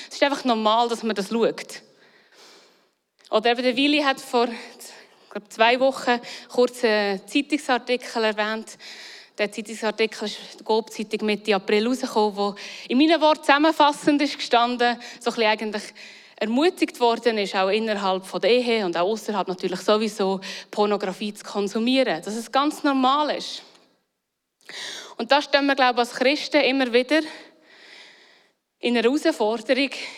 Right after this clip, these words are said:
in dem gesellschaftlichen Kontext, um unser Denken und Handeln oft konträr zu diesen Themen steht, wie die Gesellschaft darüber denkt. Ich glaube, wenn ihr ein Gespräch habt mit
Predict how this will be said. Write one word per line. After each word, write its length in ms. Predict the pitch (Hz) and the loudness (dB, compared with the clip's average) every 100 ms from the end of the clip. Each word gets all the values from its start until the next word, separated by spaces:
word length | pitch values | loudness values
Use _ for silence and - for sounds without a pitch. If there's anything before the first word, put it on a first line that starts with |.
| - | -14
in 100 | 233 | -4
dem 140 | 220 220 | -2 0
gesellschaftlichen 720 | - 233 240 226 226 214 208 | 2 2 2 -4 -4 -6 2
Kontext, 640 | 226 247 - 214 214 - | 2 2 2 0 0 -2
um 80 | 220 | 0
unser 240 | 247 240 | -2 -6
Denken 760 | - 233 247 302 - 214 220 220 - - - | -4 2 2 0 -2 0 0 -2 -14 -20 -6
und 200 | 233 226 | -4 -2
Handeln 380 | 233 262 277 262 | 0 0 0 2
oft 340 | - 302 - - - - | 2 2 -2 -18 -16 -12
konträr 800 | - 269 233 226 208 214 247 262 | 0 2 2 -2 0 2 2 0
zu 120 | - | -4
diesen 260 | 220 208 202 | -2 -2 -4
Themen 500 | - 208 214 220 226 | -4 -2 0 -2 -4
steht, 440 | 214 - 190 190 190 | -6 -2 -2 -2 -4
wie 40 | |
die 60 | 190 | -10
Gesellschaft 720 | - 190 208 202 185 - - - - | -2 -2 -2 -4 -10 -12 -20 -20 -6
darüber 280 | 196 180 180 | -4 -4 -6
denkt. 580 | - 156 - - - - _ - - - - - _ _ _ _ _ | -6 -6 -8 -16 -18 -20 _ -20 -20 -20 -20 -20 _ _ _ _ _
Ich 40 | - | 0
glaube, 160 | 220 | 2
wenn 120 | 233 | 2
ihr 140 | 240 254 | 2 2
ein 100 | 254 | 0
Gespräch 440 | - 233 240 262 262 | -4 0 2 2 0
habt 420 | 240 240 - - | -2 -2 -8 -6
mit 260 | 233 226 | -6 -6